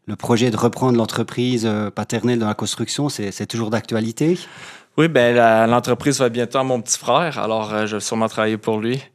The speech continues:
Speaker 2: Mais, euh, non, c'est, oui, je vais retourner au Canada, ça, c'est sûr et certain, euh, surtout que je veux que ma famille, mes petits-enfants profitent plus des grands-parents, puis, euh,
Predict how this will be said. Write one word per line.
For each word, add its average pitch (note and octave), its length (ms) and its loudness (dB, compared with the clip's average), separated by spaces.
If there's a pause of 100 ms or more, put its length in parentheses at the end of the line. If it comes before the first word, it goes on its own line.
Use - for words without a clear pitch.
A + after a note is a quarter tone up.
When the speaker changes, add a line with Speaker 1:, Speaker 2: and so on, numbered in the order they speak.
(460)
Speaker 2:
Mais, G2 280 0
euh, F#2 400 -4 (600)
non, B2+ 260 4
c'est, F#2+ 680 -6 (160)
oui, C3 220 4 (320)
je A2 140 -10
vais A#2 60 2
retourner A#2 280 -2
au A2+ 40 -2
Canada, A2+ 360 -2
ça, A2+ 140 -6
c'est G2+ 180 -6
sûr A2+ 240 -2
et G#2+ 60 -2
certain, - 380 -4 (320)
euh, G2 40 -6
surtout G#2+ 320 -8
que G#2 240 -4
je G2 120 -8
veux G#2+ 100 -8
que F#2+ 520 -4 (300)
ma G#2 140 -2
famille, G#2+ 420 -4
mes G#2 160 -4
petits-enfants G#2 480 -4
profitent G#2 320 -8
plus G#2+ 200 -6
des G2 180 -4
grands-parents, G2+ 580 -6
puis, G#2 160 -10
euh, G2+ 120 -6